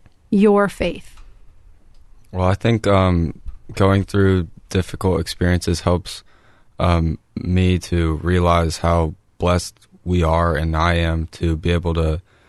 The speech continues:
Speaker 2: get up every day and, um, you know, go to school and, uh, just receive the blessings that's,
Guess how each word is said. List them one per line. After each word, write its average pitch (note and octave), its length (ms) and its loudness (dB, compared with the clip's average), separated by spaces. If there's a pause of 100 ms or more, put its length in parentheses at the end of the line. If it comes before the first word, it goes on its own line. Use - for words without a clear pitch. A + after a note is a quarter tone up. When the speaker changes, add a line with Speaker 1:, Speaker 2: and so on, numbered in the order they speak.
(220)
Speaker 2:
get F#2+ 120 0
up F#2+ 160 0
every F2+ 200 2
day F2 320 2
and, D#2+ 520 -2 (280)
um, D#2+ 460 -4 (1000)
you E2+ 100 -4
know, E2 160 0
go F#2+ 180 0
to F#2 100 2
school F2 420 0
and, D#2 320 -4 (640)
uh, E2 240 -2
just F2+ 400 -4
receive F2+ 340 -2
the E2+ 80 -2
blessings F2+ 380 0
that's, E2 200 -4